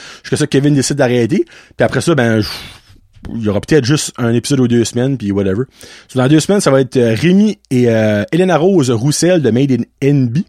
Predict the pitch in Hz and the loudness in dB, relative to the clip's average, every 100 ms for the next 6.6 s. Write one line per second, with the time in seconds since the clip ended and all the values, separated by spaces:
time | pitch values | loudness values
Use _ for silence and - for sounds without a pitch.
0 | _ - - - - 95 92 92 95 104 | _ -20 -20 -20 -6 -2 -2 -2 -4 -4
1 | 104 104 131 131 117 104 - - 160 - | -2 0 0 0 -2 -4 -8 -8 -8 -8
2 | - 90 85 - 87 90 - - 98 - | -16 -14 -12 -12 -12 -12 -14 -8 -6 -2
3 | 123 - 104 - 143 - - - 104 107 | -4 -4 -8 -4 -6 -6 -18 -14 -4 -2
4 | 101 110 135 131 123 170 131 98 - - | 0 2 4 4 4 4 2 0 -2 -4
5 | - 180 147 127 131 120 147 160 113 123 | 0 0 0 0 0 0 2 2 2 0
6 | 139 110 101 131 147 339 | 2 0 -2 -2 0 0